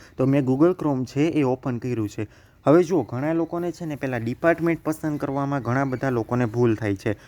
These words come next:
તો કયા ડિપાર્ટમેન્ટમાં કયો કોર્સ આવે છે એની માહિતી પહેલાં તમને લોકોને ખ્યાલ હોવી જોઈએ. હવે જુઓ, આ આખી મારી પાસે જે પી ડી એફ છે તમે લોકો જોઈ શકો છો. તો પહેલો ડિપાર્ટમેન્ટ છે ટેકનિકલ. તો તમારે લોકો જો કયા કયા બ્રાન્ચમાં તમે એડમિશન મેળવવું હોય તો તમારે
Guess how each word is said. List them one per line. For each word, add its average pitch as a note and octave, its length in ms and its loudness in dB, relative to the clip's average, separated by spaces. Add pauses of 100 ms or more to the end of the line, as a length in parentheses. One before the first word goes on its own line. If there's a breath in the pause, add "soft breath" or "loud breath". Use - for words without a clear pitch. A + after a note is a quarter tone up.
(120)
તો C#3 80 0
કયા C#3 300 4
ડિપાર્ટમેન્ટમાં D#3 720 -2
કયો D#3 240 4
કોર્સ D#3 320 0
આવે D3 220 2
છે C#3 260 -6 (240 soft breath)
એની D#3 220 4
માહિતી D3+ 380 2
પહેલાં C3+ 240 -2
તમને C#3 320 -2
લોકોને A2+ 340 -4
ખ્યાલ C#3+ 440 0
હોવી A#2 240 0
જોઈએ. G#2 340 -4 (920 soft breath)
હવે D3 200 8
જુઓ, D#3 180 4
આ B2+ 180 2
આખી D3+ 220 -2
મારી D3+ 220 -2
પાસે D3+ 300 -2
જે D3 120 -2
પી C#3+ 180 -4
ડી E3+ 220 4
એફ B2+ 80 -8
છે C#3 200 0
તમે C3+ 220 0
લોકો C3 240 -2
જોઈ C3+ 180 2
શકો A2 280 -4
છો. G#2 200 -4 (240 soft breath)
તો C#3+ 80 2
પહેલો D3 260 4
ડિપાર્ટમેન્ટ E3 580 -2
છે E3 100 0
ટેકનિકલ. B2+ 600 -2 (280 soft breath)
તો - 60 0
તમારે D3+ 400 2
લોકો E3 260 0
જો E3 160 2
કયા D3+ 220 2
કયા E3+ 200 0
બ્રાન્ચમાં D#3 420 0
તમે D3 260 -4
એડમિશન C#3+ 400 -2
મેળવવું D3 340 2
હોય D3 120 2
તો C#3+ 80 -2
તમારે C#3 260 2